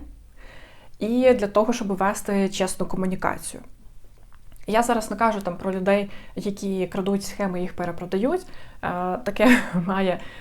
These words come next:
е, нами засуджуватися, і ми маємо за цим слідкувати і не толерувати, коли ми бачимо, що таке відбувається. А це якраз питання того, е, щоб усі схеми можна було використовувати для,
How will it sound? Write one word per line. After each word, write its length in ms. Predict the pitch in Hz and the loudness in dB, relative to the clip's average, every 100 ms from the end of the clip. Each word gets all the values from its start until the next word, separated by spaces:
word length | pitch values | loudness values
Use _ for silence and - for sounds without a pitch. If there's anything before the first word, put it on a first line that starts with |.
| - | -10
е, 160 | - 165 | -4 -2
нами 260 | 180 165 165 | -2 -2 -2
засуджуватися, 1200 | - 285 294 254 226 214 208 - 202 185 180 - | 0 0 2 0 2 0 -2 -2 -4 -2 -2 -4
і 100 | 180 | -4
ми 140 | 180 | -2
маємо 300 | 175 180 180 | -2 -2 -2
за 160 | 175 180 | -4 -6
цим 220 | - 175 | -4 -6
слідкувати 640 | - 175 - 202 247 196 | -4 -6 -4 -2 0 0
і 100 | 202 | 0
не 140 | 196 180 | 2 2
толерувати, 560 | 180 175 185 180 180 | 0 -2 0 0 0
коли 240 | 165 170 165 | 0 0 2
ми 100 | 180 | 2
бачимо, 380 | 180 170 185 180 | 0 0 -4 -4
що 100 | 170 | -6
таке 220 | 165 - | -4 -4
відбувається. 640 | 165 175 269 392 285 - 254 - - - - - - - - | -2 0 2 4 2 -2 -6 -10 -16 -18 -12 -10 -10 -12 -4
А 80 | 196 | -4
це 340 | - 294 285 | 4 8 8
якраз 320 | 220 214 226 | 6 2 0
питання 640 | - - 202 240 240 220 214 - - - | -2 0 4 4 2 0 -4 -8 -10 6
того, 240 | 247 254 | 6 6
е, 140 | 196 190 190 185 180 | 2 0 -2 0 -2
щоб 240 | - 190 | -2 0
усі 320 | 190 214 - | 0 0 -2
схеми 360 | 202 - 247 240 | -2 0 2 4
можна 260 | 202 214 196 | 2 0 -2
було 200 | 190 185 | -2 -2
використовувати 800 | 175 202 196 - 220 202 190 | -4 -4 -2 0 0 0 -2
для, 340 | 170 170 185 | -4 -2 -2